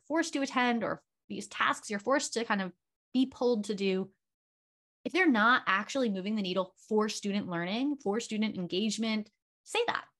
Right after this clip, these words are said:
Say that to someone. Say that to the boss that's telling you you need to do this thing, right?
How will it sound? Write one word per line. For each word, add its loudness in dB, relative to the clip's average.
Say 2
that 2
to -4
someone. -8
Say 0
that 2
to -4
the 2
boss 6
that's -8
telling 2
you -4
you -4
need -4
to -4
do 0
this -8
thing, -6
right? -4